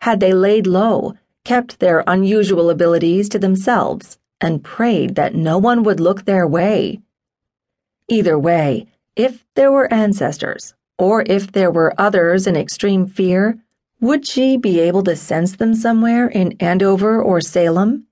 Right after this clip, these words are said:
or the residue of the community's shared fear? It wasn't purely selfish or indulgent on her part to look into this, because there was Ellie to consider. Abby knew firsthand that Ellie was seeing people who were not there.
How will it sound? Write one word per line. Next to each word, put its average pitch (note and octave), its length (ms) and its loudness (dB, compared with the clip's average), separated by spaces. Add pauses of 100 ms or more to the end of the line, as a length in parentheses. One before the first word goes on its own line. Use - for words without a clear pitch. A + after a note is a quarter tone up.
(440)
or G#3 160 4
the E3 140 2
residue F#3+ 600 0
of F#3 160 0
the E3+ 180 -2
community's G#3 640 0
shared F3+ 380 -2
fear? F#3+ 540 -2 (1500)
It C#4 160 -2
wasn't E4+ 360 -2
purely A3+ 400 0
selfish G#3+ 560 0
or F3+ 160 2
indulgent F3+ 600 0
on D#3 180 0
her D#3+ 200 -2
part D#3+ 360 -2
to E3+ 100 -2
look E3 240 -2
into D3+ 180 -4
this, C#3 400 -4 (220)
because G#3+ 380 0
there G#3 200 2
was A3 220 0
Ellie A3+ 440 0 (120)
to G3 100 0
consider. E3+ 720 -4 (720)
Abby G3+ 300 2
knew G#3+ 200 2
firsthand G#3 720 0
that E3+ 120 2
Ellie G3 280 2
was D#3+ 220 0
seeing G#3 320 0
people E3+ 340 0
who G#3 100 0
were F3+ 140 0
not E3 300 -2
there. E3+ 480 0